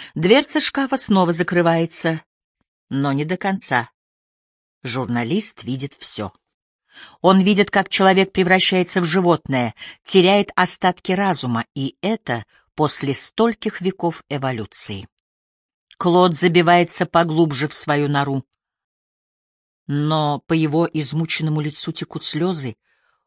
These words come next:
он неслышно кричит, царапает землю, пока не обдирает ногти до крови.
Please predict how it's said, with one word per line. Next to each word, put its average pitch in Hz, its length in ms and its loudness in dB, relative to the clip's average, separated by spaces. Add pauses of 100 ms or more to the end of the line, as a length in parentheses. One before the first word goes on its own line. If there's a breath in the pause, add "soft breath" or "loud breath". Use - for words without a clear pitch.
(260)
он 123 160 -4
неслышно 143 540 -4
кричит, - 580 -8 (720)
царапает 165 600 -4
землю, 160 520 -2 (680)
пока 143 520 0
не 165 220 4
обдирает 139 600 -2
ногти 156 600 -2
до 139 200 -4
крови. 175 480 -4